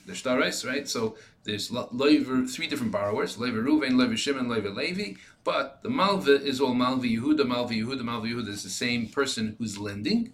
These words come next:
So for one per-, three different borrowers that lend, that on three different shtares, but the lender is the same on all three shtares. Yachzil malva, he gives them back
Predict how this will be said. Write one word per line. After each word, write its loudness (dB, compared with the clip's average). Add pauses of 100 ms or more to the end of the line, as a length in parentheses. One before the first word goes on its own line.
(720)
So 2 (1040)
for -10
one 0
per-, 6
three -6
different -6
borrowers 0
that -10
lend, -4
that -6 (380)
on -4
three 0
different -2
shtares, 0
but -6
the -4 (340)
lender 0
is -8
the -10
same -4 (260)
on 0
all 4
three -8
shtares. -4
Yachzil 2
malva, -2 (220)
he 0
gives 0
them -6
back 2